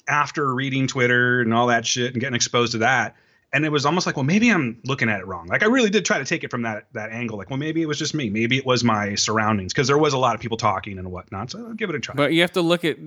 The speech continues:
Speaker 2: yeah, go ahead.
Speaker 1: I was just gonna say, so then I watched the movie, and I think I had kinda convinced myself that it was better than it was. No, there was no think. I did convince myself that it was better than it was, but then I watched it again. I'm like, "Okay, third time's a charm." And I'm kinda right back to where I was with the first,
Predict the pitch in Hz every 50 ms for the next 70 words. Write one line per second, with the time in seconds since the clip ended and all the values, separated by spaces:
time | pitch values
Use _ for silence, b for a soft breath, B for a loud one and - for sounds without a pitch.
0 | 139 127 - 156 147 143 123 107 104 113 117 113 117 117 120 - _ _ _ _
1 | _ _ _ _ - 180 175 170 - - 175 170 165 - 202 147 - 165 160 165
2 | 156 156 151 151 160 165 160 - - 156 147 175 214 233 202 160 156 156 175 -
3 | _ _ _ _ _ _ _ _ _ - 190 208 - - - 190 - 165 170 170
4 | 170 - - 190 185 160 147 - 156 131 120 120 135 160 - - 190 147 127 117
5 | - - 120 117 113 - 117 113 117 123 120 117 98 92 - 120 113 117 120 131
6 | 123 120 120 113 110 113 127 196 220 180 120 - - - - - _ - 175 220
7 | 202 139 - 151 165 175 175 185 139 117 - 185 196 147 110 - - - 131 131
8 | 123 - 165 180 170 - - 147 120 127 151 175 165 - 123 110 - - 107 101
9 | - - 101 101 101 107 107 107 98 110 110 107 107 107 104 98 98 117 - 170
10 | 120 104 - 123 113 147 175 180 170 170 165 147 - - - 113 98 - - 190
11 | 180 170 131 98 90 87 _ _ _ _ _ _ _ _ _ _ - 135 123 127
12 | 127 - 117 101 - - 135 131 - 135 110 95 90 - - - 104 90 85 87
13 | 87 B B B B 202 208 208 - 240 220 208 214 214 220 190 226 214 208 -
14 | 220 202 208 214 214 220 233 240 233 - 226 220 - 226 - 226 220 220 214